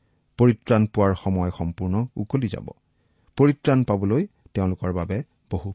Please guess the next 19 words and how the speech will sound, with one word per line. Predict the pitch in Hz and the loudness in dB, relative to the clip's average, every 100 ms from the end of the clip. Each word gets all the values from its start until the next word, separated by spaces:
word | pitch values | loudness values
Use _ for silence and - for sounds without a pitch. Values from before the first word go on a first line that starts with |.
| - | -4
পলম | 92 110 | -2 -2
হৈ | 113 85 | -4 -8
যাব। | 85 64 - - _ _ _ _ _ _ _ _ _ _ _ _ _ _ - | -8 -10 -14 -18 _ _ _ _ _ _ _ _ _ _ _ _ _ _ 2
প্ৰিয় | 120 | 2
শ্ৰোতা, | 110 101 185 - _ _ _ _ _ _ _ - | 2 -2 -6 -10 _ _ _ _ _ _ _ -2
আপুনি | 127 175 185 | 0 4 4
এতিয়া | 147 120 117 | 4 2 2
উবদিয়াৰ | - 110 113 110 110 - | 2 2 2 4 2 4
অনুবীক্ষণ | 107 107 - - 107 | 2 0 -2 0 0
যন্ত্ৰটোত | 107 104 101 104 101 - - _ | 2 0 0 -2 -4 -6 -14 _
ভালদৰে | - 98 92 90 | -6 -4 -2 -4
চাওক। | - 104 160 _ - _ _ _ _ _ _ _ _ _ - | -4 -6 -8 _ -20 _ _ _ _ _ _ _ _ _ 0
আপুনি | 117 127 120 113 110 _ _ _ _ _ _ _ _ - | 2 6 6 4 2 _ _ _ _ _ _ _ _ 0
ইদুমক | 123 131 120 120 _ _ _ _ _ - | 4 6 6 4 _ _ _ _ _ 2
এছৌৰ | 110 - 131 123 131 _ _ _ _ _ _ _ | 2 4 4 6 4 _ _ _ _ _ _ _
অৱতাৰৰ | 104 113 123 110 101 95 | 2 4 4 4 2 0
ৰূপত | 92 90 | -2 -4
দেখিছে। | 87 76 87 - - _ _ _ _ _ _ _ _ _ _ _ _ _ _ _ - | -6 -10 -10 -16 -20 _ _ _ _ _ _ _ _ _ _ _ _ _ _ _ 0
মানুহ | 110 127 143 | 4 6 4